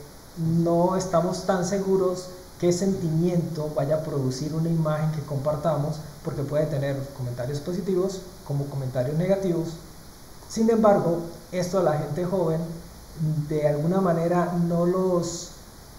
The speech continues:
eh, no los hace, no los intimida para seguir compartiendo información,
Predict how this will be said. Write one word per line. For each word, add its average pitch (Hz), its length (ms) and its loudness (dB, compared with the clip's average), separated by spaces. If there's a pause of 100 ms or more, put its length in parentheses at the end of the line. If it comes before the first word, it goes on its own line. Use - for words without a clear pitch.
(380)
eh, 143 220 -4
no 160 100 2
los 180 280 2
hace, 175 480 2
no 160 100 2
los 185 280 2
intimida 170 560 6
para 135 140 2
seguir 143 200 -2
compartiendo 170 520 0
información, 190 480 0